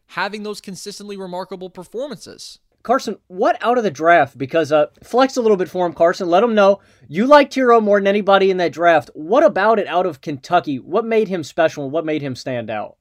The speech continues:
Speaker 1: So when I was looking at this twenty nineteen draft, I was so skeptical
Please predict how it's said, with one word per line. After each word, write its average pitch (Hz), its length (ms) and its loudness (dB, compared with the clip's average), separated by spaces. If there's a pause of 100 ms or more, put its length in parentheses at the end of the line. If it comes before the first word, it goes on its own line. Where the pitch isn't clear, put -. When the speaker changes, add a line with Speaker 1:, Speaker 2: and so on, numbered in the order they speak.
(220)
Speaker 1:
So - 200 -8
when 220 160 -8
I 214 80 -10
was 226 160 -12
looking 277 200 -12
at 311 80 -16
this 208 140 -16
twenty 190 260 -12
nineteen 143 380 -14
draft, 110 460 -12 (400)
I 196 140 -4
was 196 180 -10
so 233 340 -10
skeptical 190 720 -12